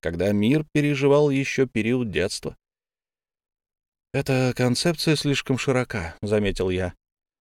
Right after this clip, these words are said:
"Концепции должны быть широки, как мир, когда они призваны к истолкованию чего-либо", — ответил он. "Ну что с вами, доктор, вы что-то совершенно не в своей тарелке.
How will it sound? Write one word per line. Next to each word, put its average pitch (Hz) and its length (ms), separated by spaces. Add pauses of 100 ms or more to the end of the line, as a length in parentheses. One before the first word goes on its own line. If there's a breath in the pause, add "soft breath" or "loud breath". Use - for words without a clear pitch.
(140)
"Концепции 156 680
должны 160 420
быть 170 400 (100)
широки, 120 720 (100)
как 117 240
мир, 143 380
когда 80 400
они 110 220
призваны 117 600 (160)
к - 80
истолкованию 117 800
чего-либо", — 120 560 (300)
ответил 113 420
он. 120 180 (1040)
"Ну - 380
что - 240
с - 100
вами, 85 200
доктор, 78 360
вы 135 240
что-то 151 300
совершенно 156 500
не 151 160
в - 80
своей 139 240
тарелке. 98 600